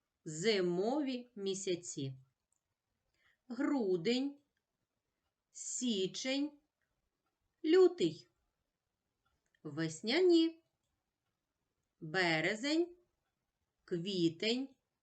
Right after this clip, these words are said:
травень. Літні місяці. Червень, липень,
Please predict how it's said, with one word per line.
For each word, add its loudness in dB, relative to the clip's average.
травень. -2
Літні 0
місяці. -8
Червень, -2
липень, 0